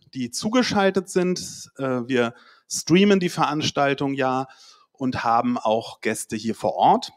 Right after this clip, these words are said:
Ähm, ich stelle Ihnen vor, neben mir Maria Venus. Sie ist Bundesvorsitzende des Bundes der Pfadfinderinnen und Pfadfinder im Ehrenamt, hauptberuflich Nachhaltigkeitsmanagerin aus Hamburg und wird hier das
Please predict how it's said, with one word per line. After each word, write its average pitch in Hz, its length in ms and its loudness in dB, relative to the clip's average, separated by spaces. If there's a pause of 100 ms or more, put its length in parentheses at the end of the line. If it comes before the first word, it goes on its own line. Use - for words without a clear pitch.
(720)
Ähm, 151 280 6
ich 147 120 -2
stelle 160 220 4
Ihnen 147 180 0
vor, 175 260 2
neben 185 360 2
mir 180 260 2
Maria 135 460 2
Venus. 233 580 0 (440)
Sie 151 160 -6
ist 139 180 -6
Bundesvorsitzende 170 1000 0
des 135 300 -4
Bundes 151 320 -6
der 127 120 -4
Pfadfinderinnen 131 680 -6
und 104 100 -16
Pfadfinder 170 520 0
im 117 100 2
Ehrenamt, 214 720 2 (420)
hauptberuflich 151 840 -2
Nachhaltigkeitsmanagerin 151 1200 0
aus - 240 -4
Hamburg 262 480 4 (840)
und 165 500 2 (580)
wird 151 180 4
hier 139 680 2
das 131 260 -6